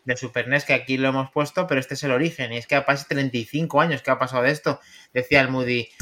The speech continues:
"Los de cuarenta somos nosotros", pero a ver, para hablar de esta sección retro tenemos que hablar los papás, claro, es que esto, a ver,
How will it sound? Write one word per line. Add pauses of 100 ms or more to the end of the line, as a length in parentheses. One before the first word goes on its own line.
(100)
"Los
de
cuarenta
somos
nosotros",
pero
a
ver,
para
hablar
de
esta
sección
retro
tenemos
que
hablar
los
papás,
claro,
es
que
esto,
a
ver,